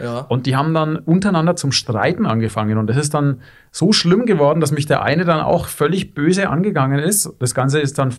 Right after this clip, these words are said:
Speaker 2: beinahe eskaliert.
Speaker 1: Mhm.
Speaker 2: Was
Speaker 1: Echt?
Speaker 2: ich, ja, was ich gemacht habe?
Speaker 1: Nee.
Speaker 2: Ich habe alle rausgeschmissen.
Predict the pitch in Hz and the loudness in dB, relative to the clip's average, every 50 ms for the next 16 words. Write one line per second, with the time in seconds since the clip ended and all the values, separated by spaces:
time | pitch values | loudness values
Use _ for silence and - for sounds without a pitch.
0 | - - 110 117 131 160 165 - - 131 135 - - 135 123 123 151 220 294 302 | -4 -2 -2 0 2 2 2 2 0 -2 -2 -2 -2 -2 -2 0 -2 -2 -4 -4
1 | - - - - 139 139 139 - - _ _ - 123 131 - 147 139 151 - - | -10 -16 -12 -8 -8 -8 -8 -10 -16 _ _ -6 -4 0 0 0 0 -2 -6 -4
2 | - 120 131 - - - _ - 127 151 156 139 131 143 156 180 - 285 294 302 | -2 -2 -2 -2 -4 -4 _ -2 0 0 0 0 2 2 2 2 2 0 -2 -2
3 | 110 107 127 - - _ _ - 139 135 - - 127 147 151 107 104 110 147 147 | -4 -8 -10 -10 -14 _ _ -4 -4 -2 0 0 2 2 2 2 2 0 0 -2
4 | - - 127 117 110 - 120 - | -2 -4 -4 -4 -4 -4 -8 -10